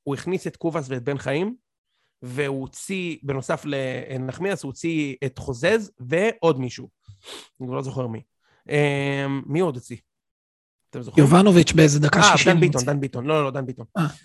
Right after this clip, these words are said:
Speaker 1: הוא עבר לשחק ארבע ארבע שתיים קווים, ו-, ומכבי השתלטו על המשחק. בסוף הגול היה ממצב נייח, כן, אבל מ-, מכבי השתלטו על המשחק, זה כבר היה נראה הרבה יותר, אה, נורמלי. אמ, ובסוף, אתה יודע,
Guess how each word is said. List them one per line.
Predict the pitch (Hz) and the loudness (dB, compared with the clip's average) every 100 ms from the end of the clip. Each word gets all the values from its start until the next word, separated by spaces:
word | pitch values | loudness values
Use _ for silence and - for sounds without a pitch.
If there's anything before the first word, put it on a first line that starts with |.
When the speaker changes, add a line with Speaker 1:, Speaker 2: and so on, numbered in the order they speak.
| _ | _
Speaker 1:
הוא | 165 | -2
עבר | 180 226 | 2 2
לשחק | 202 208 | 0 -2
ארבע | 202 | -2
ארבע | 170 | -4
שתיים | - 165 | -6 -6
קווים, | 165 240 156 147 | -6 -8 -6 -6
ו-, | 170 _ | -6 _
ומכבי | 135 135 147 151 214 | -12 -8 -6 -2 -2
השתלטו | 214 165 196 | -2 -2 0
על | 151 | 0
המשחק. | 139 - 123 - - _ | -4 -4 -6 -6 -14 _
בסוף | 139 - 156 | -8 -6 -6
הגול | 135 170 | 0 4
היה | 160 170 170 170 165 | 6 4 4 2 2
ממצב | 170 170 165 - 175 | -2 -2 -4 -4 -4
נייח, | 220 247 240 | -2 -2 -2
כן, | 214 | -2
אבל | 165 160 - _ _ - | -2 -2 -6 _ _ -12
מ-, | 135 170 | -8 -2
מכבי | 196 190 | -2 -2
השתלטו | - 156 185 | -2 -2 -2
על | |
המשחק, | 156 139 - 143 | -4 -6 -12 -10
זה | 131 | -8
כבר | 139 | -6
היה | 147 | -4
נראה | 151 151 | -2 -2
הרבה | 127 131 | -2 2
יותר, | 151 - 123 113 | 2 2 -4 -6
אה, | 113 113 | -10 -8
נורמלי. | 117 113 123 - 285 - _ _ _ _ _ | -10 -6 -6 -6 -10 -16 _ _ _ _ _
אמ, | 156 156 151 156 - _ _ | 0 2 2 -2 -8 _ _
ובסוף, | 180 185 - 190 | -4 -2 0 0
אתה | 233 | 0
יודע, | 302 | 0